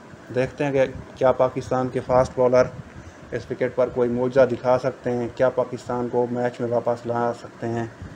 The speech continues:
नसीम शाह और शाहीन शाह अफरीदी और हारिस रऊफ़, देखते हैं कि इस विकेट पर कैसी परफॉर्मेंस दिखाते हैं पाकिस्तान की तरफ से।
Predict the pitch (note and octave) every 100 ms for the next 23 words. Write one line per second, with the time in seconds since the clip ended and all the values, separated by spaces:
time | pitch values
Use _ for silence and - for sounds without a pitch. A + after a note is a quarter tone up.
0 | - - A#2+ - C3+ C3+ C3 A#2+ A#2+ A#2+
1 | A#2+ A#2+ A#2+ B2+ A#2+ A#2+ A2+ A#2+ A#2+ B2
2 | A#2 A2+ A2+ B2 B2+ - A#2+ A#2+ A2+ -
3 | - - - - - A#2+ - - A#2+ B2
4 | A#2+ A2+ A#2 B2 - A#2+ A#2+ C3 C3+ C#3+
5 | B2 A2 A2+ A#2 A2 A#2+ A2+ G#2+ A2 A2+
6 | G#2+ A2 - A2 G#2 - - -